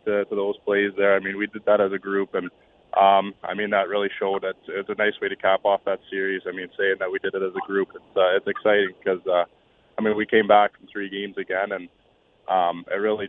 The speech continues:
took, I mean, all guys in that dressing room to come back and, and win that series. So, I mean, it's exciting to get that out of the way, and, um, not really too much time to celebrate as we get back right to it here, and, um, just really excited to get down to, to Saginaw and get the series going again.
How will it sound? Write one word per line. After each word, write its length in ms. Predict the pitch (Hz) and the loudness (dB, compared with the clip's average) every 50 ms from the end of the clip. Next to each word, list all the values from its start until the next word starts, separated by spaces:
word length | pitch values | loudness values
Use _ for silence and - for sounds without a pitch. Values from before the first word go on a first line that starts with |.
| - - | -4 -2
took, 280 | 113 104 98 - - - - - - | 0 0 0 0 -4 -12 -18 -12 -10
I 80 | 95 92 | -8 -8
mean, 180 | 95 95 92 | -8 -6 -4
all 200 | 76 98 101 101 | 0 0 2 2
guys 280 | 95 95 92 92 95 95 | 2 2 2 2 2 0
in 60 | 92 | -2
that 160 | 92 92 90 - | -4 -6 -4 -4
dressing 300 | 95 95 90 90 - - | -2 -2 -2 -4 -6 -12
room 140 | 92 92 - | -16 -16 -14
to 60 | 90 | -16
come 200 | - - 92 90 | -8 -6 -6 -4
back 280 | 90 90 90 90 87 - - | 0 0 2 2 0 -2 -6
and, 160 | 87 87 87 - | -10 -12 _ -12
and 160 | 92 95 95 | -12 -10 -8
win 160 | 95 92 92 | -10 -8 -6
that 200 | 90 90 87 87 _ - | -4 -4 -4 -6 _ -10
series. 320 | - 98 95 95 92 90 - - | -8 -6 -4 -4 -4 -6 -6 -4
So, 220 | - 90 87 90 87 | -2 0 0 0 0
I 40 | 92 | 0
mean, 140 | 95 98 98 | -2 -6 -10
it's 120 | - - | -6 -6
exciting 380 | 104 - - - 107 107 107 - | -6 -4 2 2 2 2 2 0
to 100 | 107 - | -2 -2
get 160 | 104 101 - | -2 0 2
that 200 | 95 95 98 98 | 4 4 4 4
out 140 | 101 104 101 | 2 0 0
of 60 | 98 | -2
the 60 | 101 98 | -2 -2
way, 260 | 95 98 101 107 110 | 0 0 2 2 0
and, 100 | 101 - _ _ _ _ _ _ _ - | 0 -2 _ _ _ _ _ _ _ 4
um, 240 | 98 104 104 101 | 4 4 4 4
not 140 | 107 110 110 | 2 2 2
really 260 | 101 107 107 107 107 | 2 2 2 0 0
too 80 | - 110 | -2 -4
much 200 | 107 104 - - | -6 -8 -4 -2
time 160 | - 110 104 101 | 0 0 0 -2
to 80 | 98 - | -4 -2
celebrate 420 | - 101 101 104 101 - 110 110 107 | 0 2 2 2 2 0 0 0 0
as 80 | 101 92 | -2 -4
we 80 | 98 98 | -4 -4
get 160 | 101 104 - | -4 -2 0
back 180 | - 101 101 98 | 2 2 2 2
right 120 | 98 101 - - | 0 -4 -6 -4
to 120 | 104 104 | -4 -2
it 100 | 101 98 | -2 -2
here, 240 | 110 107 107 110 107 | -2 -2 0 0 0
and, 140 | 101 92 95 - _ _ _ _ _ _ _ _ - | -2 -4 -8 -18 _ _ _ _ _ _ _ _ 2
um, 280 | 101 104 101 98 98 | 4 4 4 2 0
just 140 | 101 98 - | -6 -6 -4
really 200 | 110 107 104 101 | -2 -2 0 -2
excited 320 | 95 - - 98 98 98 | -4 -4 -4 -4 -4 -4
to 60 | 98 92 | -6 -8
get 180 | 101 95 - - | -8 -8 -4 -2
down 240 | 92 90 95 95 - _ | -2 -2 -2 -4 -6 _
to, 160 | 98 95 95 | -4 -4 -4
to 140 | - - 98 - | -4 -6 -6 0
Saginaw 400 | - 98 98 98 95 95 95 95 | 2 4 4 2 2 0 -4 -4
and 80 | 95 92 | -4 -4
get 120 | 98 - | -6 -10
the 80 | - - - | -10 -10 -8
series 220 | 95 95 95 92 - - | -6 -4 -4 -4 -6 -6
going 180 | 90 95 98 | -6 -6 -4
again. 200 | 95 90 90 87 | -4 -4 -6 -6